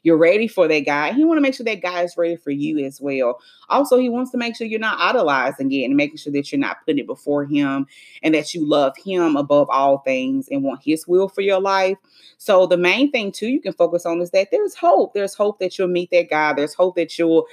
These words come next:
get that job that you desire or whatever desire it may be. Things never stay exactly the same, but just make sure to take responsibility on your end, to be open, to not do anything drastic, to accept and love the season that you're in,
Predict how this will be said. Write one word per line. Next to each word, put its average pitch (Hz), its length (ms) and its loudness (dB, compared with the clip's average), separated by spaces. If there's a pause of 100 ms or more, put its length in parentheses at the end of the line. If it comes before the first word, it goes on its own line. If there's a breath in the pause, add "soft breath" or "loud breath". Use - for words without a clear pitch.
(160 loud breath)
get 254 100 0
that 226 160 2
job 175 240 2
that 175 160 0
you 180 60 -8
desire 160 600 2
or 156 220 6
whatever 196 300 2
desire 156 420 0
it 143 80 -2
may 143 240 -2
be. 143 480 2 (220 soft breath)
Things 214 320 0
never 165 280 2
stay 143 380 0
exactly 135 560 -4
the 127 100 -10
same, 131 540 -6
but 139 240 -2
just 151 160 -8
make 185 200 0
sure 190 140 -6
to 180 80 -8
take 170 140 0
responsibility 156 760 0
on 147 140 2
your 147 240 2
end, 151 400 2 (360 soft breath)
to 196 100 -2
be 185 260 0
open, 175 640 2
to 165 120 -6
not 156 280 0
do 165 180 0
anything 160 520 0
drastic, 151 800 -2
to 226 160 -4
accept 196 440 -2
and 170 160 0
love 175 220 4
the 170 100 -2
season 160 380 -4
that 147 220 -2
you're 139 180 -4
in, 143 320 0